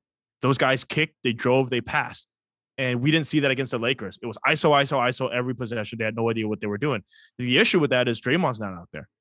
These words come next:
right? If Draymond's not out there, you don't got anybody that can pass the ball or anybody that wants to pass the ball.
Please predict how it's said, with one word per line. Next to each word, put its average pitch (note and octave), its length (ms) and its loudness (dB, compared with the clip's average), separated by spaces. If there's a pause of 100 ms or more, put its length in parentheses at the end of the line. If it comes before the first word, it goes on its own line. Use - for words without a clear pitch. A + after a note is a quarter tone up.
(320)
right? A#2+ 160 0
If B2+ 120 -2
Draymond's E3+ 360 4
not B2 120 0
out A2 160 -2
there, A2+ 120 -2
you B2 160 -4
don't C#3+ 100 -4
got B2 160 -2
anybody C3+ 360 -2
that G2+ 120 -8
can G2+ 120 -14
pass G#2+ 260 -10
the F2+ 80 -14
ball A2+ 160 -2
or G#2+ 120 0
anybody G#2+ 300 -4
that F#2 160 -8
wants A#2+ 220 -6
to A2 100 -12
pass F#2+ 240 -14
the - 80 -20
ball. F#2 300 -14